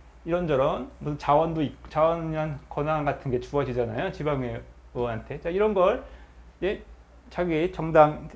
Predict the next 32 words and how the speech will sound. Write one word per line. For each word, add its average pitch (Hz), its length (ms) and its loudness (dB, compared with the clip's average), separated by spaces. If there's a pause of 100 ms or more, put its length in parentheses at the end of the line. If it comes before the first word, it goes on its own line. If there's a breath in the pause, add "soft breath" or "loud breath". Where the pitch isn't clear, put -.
(200)
선거에 156 540 6
쓰면 190 280 0
안 123 120 4
되겠죠. 143 580 0
정당을 131 500 -2
위해서만. 117 640 -6 (140)
자, 110 160 -12
이거는 139 380 -8
지방자치단체를 139 720 -2
위해서 120 180 -2
활동해야 156 360 -4
되는데, 117 360 -4 (220 loud breath)
그래서 214 500 0 (220 loud breath)
그런 196 200 0
공무원 202 420 0
지위를 185 460 0
이용해서 156 680 -4
선거운동을 175 480 -6
하면 175 160 2
안 120 140 0
된다는 156 340 4
거였죠. 110 320 -8 (560 loud breath)
여기엔 156 380 -4
그래서 151 540 -4
공무원 143 360 -4
지위 135 400 -2
이용 160 160 -2
선거운동에 165 640 -6
저 131 200 -8
지방의원도 123 640 -4 (140)
포함된 123 360 -4
거고. 113 420 -4